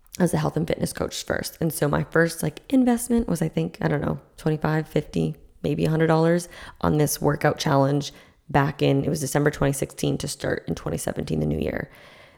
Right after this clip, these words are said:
And cool, like, I paid money, but you know what? I was, I was working a job. I was good, right? Like, I could spare a hundred dollars. And what I found was that I would make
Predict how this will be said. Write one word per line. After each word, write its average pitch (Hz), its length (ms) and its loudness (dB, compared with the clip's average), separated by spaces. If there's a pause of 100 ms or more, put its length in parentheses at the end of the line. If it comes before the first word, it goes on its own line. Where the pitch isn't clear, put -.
(200)
And 185 280 4
cool, 160 360 6
like, 147 320 2
I - 60 0
paid 170 200 4
money, 147 260 4
but 151 140 2
you - 80 2
know 196 120 4
what? 202 200 0
I 185 60 2
was, 180 180 -2
I - 80 2
was 196 140 2
working 170 260 2
a 165 60 2
job. 151 400 0 (1000)
I 170 100 2
was 156 120 0
good, - 220 -4 (100)
right? 147 180 2
Like, 147 220 0
I 165 80 -2
could - 340 -2
spare - 220 -4
a - 80 -4
hundred - 160 -2
dollars. - 400 -2 (1000)
And 160 120 4
what 160 120 2
I 156 80 0
found 165 420 4
was 156 160 4
that - 180 -2
I 160 120 2
would 151 100 4
make 147 240 0